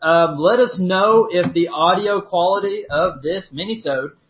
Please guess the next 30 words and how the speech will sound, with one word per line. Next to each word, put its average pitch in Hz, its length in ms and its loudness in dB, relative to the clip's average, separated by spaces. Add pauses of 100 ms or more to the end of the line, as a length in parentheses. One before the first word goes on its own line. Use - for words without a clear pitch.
that 156 160 -2
was 165 80 0
recorded 180 320 -4
on 165 100 0
our 156 160 -2
phone 175 320 -2
is 175 240 -4
suitable. 175 480 -2
If 151 280 -6 (100)
you 143 180 -8
didn't 165 300 -6
mind 160 320 -2
it, 165 240 -6
if 135 240 -12
it 139 100 -10
wasn't 139 300 -8
off-putting 151 580 -4
at 143 280 -6
all, 151 220 -2
because 135 280 -8
that 156 200 0
opens 151 300 -10
up 160 160 -2
a - 20 -20
lot 143 200 -4
more 143 160 -12
avenues 143 520 -8
for 131 160 -8
us 135 160 -10
recording-wise 120 800 -8